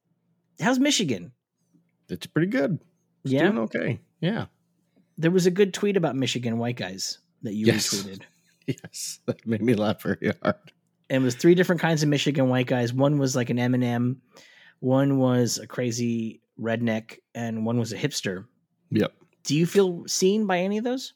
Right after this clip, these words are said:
Speaker 2: I imagine I fall closer to the hipster side. That's my hope, at least.
Speaker 1: <laughs> Well, you do have a beard like the
Speaker 2: <laughs> I
Speaker 1: crazy
Speaker 2: do have the
Speaker 1: redneck.
Speaker 2: redneck beard,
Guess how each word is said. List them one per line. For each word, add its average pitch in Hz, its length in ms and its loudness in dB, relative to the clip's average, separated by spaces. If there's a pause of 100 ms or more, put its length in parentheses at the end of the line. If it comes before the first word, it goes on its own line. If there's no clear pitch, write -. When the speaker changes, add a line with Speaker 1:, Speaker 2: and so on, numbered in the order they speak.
(1300)
Speaker 2:
I 196 80 8
imagine 190 320 6
I 123 100 6
fall 113 480 2 (200)
closer 117 360 2
to 104 60 2
the 92 140 2
hipster 143 380 0
side. 196 360 0 (600)
That's 127 200 0
my 110 100 6
hope, 123 240 4
at 180 100 2
least. - 400 -4 (300)
Speaker 1:
<laughs> 240 120 6 (440)
Well, 170 160 8
you 196 140 8
do 214 100 8
have 220 140 8
a 180 60 8
beard 160 300 6
like 147 200 2
the 139 60 -4
Speaker 2:
<laughs> - 0 -
I - 20 -4
Speaker 1:
crazy 156 340 4
Speaker 2:
do 185 60 12
have 147 100 8
the 139 120 6
Speaker 1:
redneck. 131 400 6
Speaker 2:
redneck - 60 -10
beard, 170 320 0